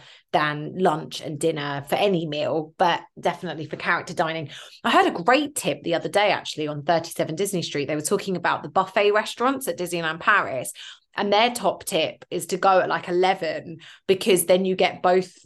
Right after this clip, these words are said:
meals, because you, because it's buffet, it starts off as a buffet breakfast, and then there's, like, a changeover at lunchtime. So if you time it at the <laughs> right time, the buffets, you can get, like, breakfast and then lunch. So you get, like, double the options, which is quite cool.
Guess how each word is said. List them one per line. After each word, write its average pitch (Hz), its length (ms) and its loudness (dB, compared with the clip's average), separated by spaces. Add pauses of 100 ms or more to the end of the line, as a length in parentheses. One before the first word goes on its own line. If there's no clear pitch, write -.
meals, 202 600 2
because 214 300 -8
you, 196 140 -8
because 226 240 0
it's 202 100 4
buffet, 180 720 2 (320)
it 202 140 4
starts 202 420 4
off 185 160 -2
as 175 100 -2
a 175 60 -2
buffet 175 380 2
breakfast, 156 640 -2
and 165 120 -6
then 170 200 -2
there's, 175 180 2
like, 170 240 0
a 170 40 -16
changeover 185 760 0
at 165 80 0
lunchtime. 190 640 0
So 240 100 -2
if 220 120 -14
you 208 160 -10
time 220 400 0
it 156 180 0
at 170 120 -8
the 202 80 0
<laughs> 185 120 -4
right 208 240 0
time, 156 560 -2
the 175 160 -8
buffets, 170 680 0 (360)
you 180 100 0
can 175 160 -2
get, 185 240 4
like, 165 320 0
breakfast 170 560 0
and 180 100 -6
then 180 220 2
lunch. 202 360 0
So 190 100 -4
you 175 80 -4
get, 160 140 -2
like, - 180 -6
double 170 260 -2
the 175 140 0
options, 185 520 -4
which - 160 -10
is 156 100 -8
quite 165 280 0
cool. - 260 2